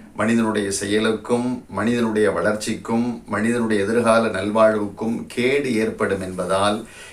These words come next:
இஸ்லாமிய மார்க்கம் பலவற்றை ஹராமாக்கியுள்ளது, பலவற்றை ஹலாலாக்கியுள்ளது. அதாவது, ஹலால்னா அதை செஞ்சா மனிதன் மேம்படுவான்,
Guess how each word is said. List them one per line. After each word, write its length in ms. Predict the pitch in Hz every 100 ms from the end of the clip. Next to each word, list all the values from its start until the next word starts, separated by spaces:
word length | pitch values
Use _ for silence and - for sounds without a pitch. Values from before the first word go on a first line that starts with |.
| -
இஸ்லாமிய 560 | - - 120 120 117
மார்க்கம் 680 | 104 98 98 104 98 95 92 - -
பலவற்றை 560 | - 107 107 104 - 104
ஹராமாக்கியுள்ளது, 1300 | 95 92 104 107 107 104 - 104 104 107 123 131 117 - -
பலவற்றை 560 | 104 107 101 95 107 104 -
ஹலாலாக்கியுள்ளது. 1040 | 95 107 123 110 90 - 85 76 80 - - -
அதாவது, 640 | 98 107 107 - 147 - - - -
ஹலால்னா 680 | 107 123 139 127 135 165 160
அதை 200 | - 104
செஞ்சா 680 | 104 113 127 117 143 156 -
மனிதன் 460 | 95 107 113 120
மேம்படுவான், 600 | 98 101 87 80 85 80